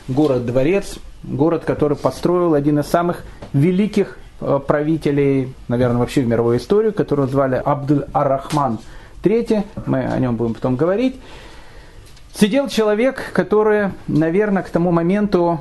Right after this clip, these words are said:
обладал самой большой властью, которая была у еврея, а, в ту эпоху,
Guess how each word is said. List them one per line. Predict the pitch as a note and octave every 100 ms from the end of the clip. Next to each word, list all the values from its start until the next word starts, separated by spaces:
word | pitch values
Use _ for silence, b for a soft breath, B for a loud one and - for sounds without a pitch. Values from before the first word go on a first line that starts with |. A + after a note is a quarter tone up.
| -
обладал | C#3+ C#3+ D#3 D#3 F3+
самой | F3 - F#3 F#3
большой | D#3 D3 - E3+ E3 D3+ - -
властью, | - A#2 C#3 D#3+ F3 - D#3
которая | C#3+ D3+ D3 C3+
была | C#3
у | C#3
еврея, | C#3 C3 D3 C#3+ C3+ C3+ -
а, | B2
в | -
ту | D3
эпоху, | C#3+ E3+ - A2